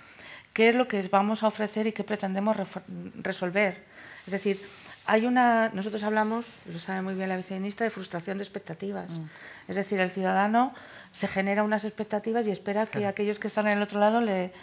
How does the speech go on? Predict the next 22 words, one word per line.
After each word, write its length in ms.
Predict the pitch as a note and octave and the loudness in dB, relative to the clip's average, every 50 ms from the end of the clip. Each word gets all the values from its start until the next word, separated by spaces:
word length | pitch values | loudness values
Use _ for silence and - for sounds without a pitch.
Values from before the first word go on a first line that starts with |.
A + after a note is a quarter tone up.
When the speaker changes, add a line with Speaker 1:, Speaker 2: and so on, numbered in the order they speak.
| - - - | -18 -8 -2
Speaker 1:
le 100 | F3+ F#3 | 0 0
resuelvan 580 | F3 F3+ F3+ F3 - - A#3+ B3+ A#3+ G#3 F3+ F3 | 0 0 -2 -4 0 2 2 4 4 2 0 0
los 120 | E3+ E3 | -2 -6
problemas, 540 | - - F3+ F3 F3+ F3+ F3 F3 F#3 F3+ F3 | -6 -8 -8 -6 -6 -6 -8 -8 -8 -10 -6
¿no? 180 | G3 A3 B3 B3 - - - - - - - | -6 -6 -6 -6 -8 -18 -20 -20 -20 -16 -8
Bueno, 160 | - F#3 F#3+ F3+ | -6 -6 -6 -4
pues 160 | F#3 F#3 F#3+ | -6 -6 -4
hay 120 | G3 G3 | -4 -4
una 180 | G#3 G3+ G3+ G3 | -2 -2 -2 -2
parte 240 | G#3 G3 G3 - G#3 | -4 -6 -6 -6 -6
que 80 | G3+ | -6
tiene 240 | F#3+ F#3+ F#3 F#3+ F#3+ | -6 -6 -6 -6 -6
que 80 | - F3+ | -4 -4
ver 160 | F3+ F#3 F3+ | -4 -2 -2
de 80 | F3+ F3+ | -4 -4
nuevo 200 | F#3 F#3 G3 F#3+ | -4 -6 -6 -6
con 140 | F#3 E3+ E3+ | -4 -4 -4
esa 180 | E3+ E3 F#3 F3 | -4 -6 -8 -10
frustración 500 | - F#3 F3+ - - F3 - - F#3 F3+ | -10 -12 -12 -10 -10 -10 -8 -8 -10 -10
de 60 | F3+ | -10
expectativas. 800 | E3+ - - F3 - - - E2 - - - - - - - - - - - - - - - - - - - - - | -12 -10 -12 -14 -12 -8 -10 -8 -8 -8 -12 -12 -12 -14 -16 -20 -20 -20 -20 -20 -16 -16 -14 -14 -14 -16 -14 0 8
Claro, 340 | A3 A#3 A3 G3 F3+ - | 8 8 8 8 4 2